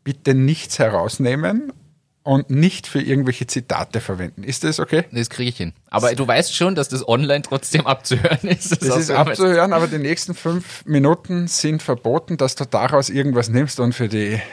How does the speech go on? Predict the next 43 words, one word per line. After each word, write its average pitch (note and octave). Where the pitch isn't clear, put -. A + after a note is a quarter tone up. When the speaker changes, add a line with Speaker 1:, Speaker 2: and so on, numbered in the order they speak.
Speaker 1:
für -
die G2+
Instagram-Postings G#2
nimmst. -
Speaker 2:
Na B2+
gut, A2+
okay. B2
Speaker 1:
Folgendes. B2
Speaker 2:
Ist -
das, C#3+
kann F#2+
ich A2+
dann A2
Kategorie-Dinge A2
<laughs> -
einspielen? A#2+
Gehört B2+
das C#3+
irgendwo A#2
dazu? G#2
Speaker 1:
Mm, A#2
Speaker 2:
Nein. C#3+
Speaker 1:
nein. F3
Speaker 2:
Okay. -
Speaker 1:
Nein, C#3
gehört -
nicht E3
dazu. G3+
Ich A#2+
hab B2+
noch A#2+
nie, C3
noch G#2
nie E3
so -
viele G#2
Rückmeldungen A2
bekommen G2+
wie C3
bei G#2
der G2
letzten F#2+
Folge. F#2